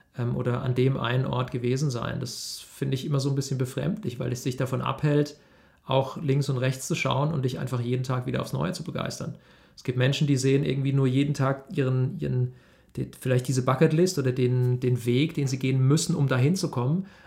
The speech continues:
aber dafür, dabei verpasst du doch den ganzen Rest, den ganzen Quatsch, der sonst im Leben passiert.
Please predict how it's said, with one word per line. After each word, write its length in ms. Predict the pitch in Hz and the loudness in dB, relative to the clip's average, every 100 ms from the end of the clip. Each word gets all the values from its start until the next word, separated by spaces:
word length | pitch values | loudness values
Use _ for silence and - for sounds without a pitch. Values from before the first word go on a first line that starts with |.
| _ | _
aber 200 | 127 127 | -2 0
dafür, 380 | 127 123 135 131 - | 0 0 -2 -2 -2
dabei 200 | 127 123 | 0 0
verpasst 460 | 123 - 190 - | -4 -4 -4 -2
du 40 | 214 | -4
doch 280 | 131 - _ _ _ _ 123 | -6 -10 _ _ _ _ -6
den 120 | 120 | -4
ganzen 320 | 120 117 120 | -4 -4 -4
Rest, 520 | 165 233 - - - _ - | -4 -4 -8 -16 -20 _ -6
den 100 | 127 | -2
ganzen 240 | 135 143 | 0 -2
Quatsch, 340 | - 156 160 - | -4 -4 -2 0
der 80 | 143 | 2
sonst 240 | 185 - | 0 0
im 100 | 202 | -2
Leben 180 | 170 147 | 0 2
passiert. 440 | 143 156 160 175 | 0 2 0 0